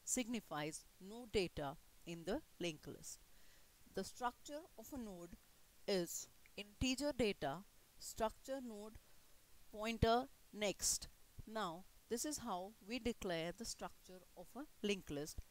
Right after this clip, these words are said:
It says it has a data field and a next field,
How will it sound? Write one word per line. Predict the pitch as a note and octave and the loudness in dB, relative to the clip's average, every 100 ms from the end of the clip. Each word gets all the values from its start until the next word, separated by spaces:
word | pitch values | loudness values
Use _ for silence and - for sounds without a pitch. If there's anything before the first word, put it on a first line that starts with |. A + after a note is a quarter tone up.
| - | -4
It | - | 0
says | - F#3+ E3 - - | 4 4 2 -2 -6
it | F3 | -4
has | E3 D#3 - - | -2 -4 -6 -4
a | D#3+ | -2
data | F#3+ G#3+ B3 C4+ | 2 4 2 2
field | - A3+ B3 - - - - | -2 -2 -2 -4 -12 -12 -2
and | F#3+ F3+ | 0 2
a | F#3+ G3 | -2 -2
next | G#3+ B3+ - - | -4 -4 -4 -8
field, | E3 D3 | -6 -4